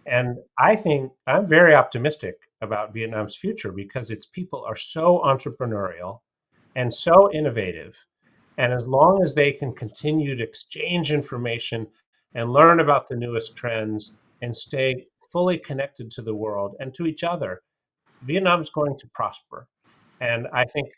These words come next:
Vietnam will s-, will remain stable, uh, and will, will recover more quickly from the covid pandemic by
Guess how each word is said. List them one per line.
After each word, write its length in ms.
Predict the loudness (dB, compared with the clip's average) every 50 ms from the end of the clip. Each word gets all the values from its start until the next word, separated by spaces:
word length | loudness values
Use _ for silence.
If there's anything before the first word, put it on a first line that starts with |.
| _ _ _ _ _ _
Vietnam 380 | -10 -8 -8 -4 -4 -4 -2 -4
will 120 | -6 -8
s-, 260 | -8 -12 -14 -16 -14 -12
will 260 | -10 -6 -4 -4 -4
remain 460 | -2 -4 -4 -2 -2 -2 -2 -2 -4
stable, 640 | -4 -8 -8 -8 -8 -6 -6 -6 -6 -6 -6 -8 -12 _ _ _ _ _ _ _ _ -10 -8
uh, 240 | -6 -4 -4 -6 -6 -6 -4
and 280 | -2 -2 -2 -2 -2 -4
will, 320 | -4 -2 -2 -4 -4 -8 -14 -20 _ _ _ _
will 240 | -8 -6 -4 -4 -4
recover 540 | -4 -6 -8 -6 -4 -4 -2 0 0 -2 -2
more 320 | 0 0 4 6 6 4
quickly 580 | 4 2 0 -2 -2 -2 -6 -10 -10 -10 -12 -16 _ _ _ _ _ _ _ _ _ _
from 500 | _ 0 0 2 0 0 -4 -8 -12 -14 -18 _ _ _ _ -12
the 80 | -12
covid 480 | -8 0 2 4 4 4 2 -2 -4 -4
pandemic 540 | -6 -6 -6 -4 -4 -4 -4 -6 -8 -10 -14 -16 -20 -20 _ _ _ _ _ _ _ -6
by 380 | 0 2 4 4 4 2 0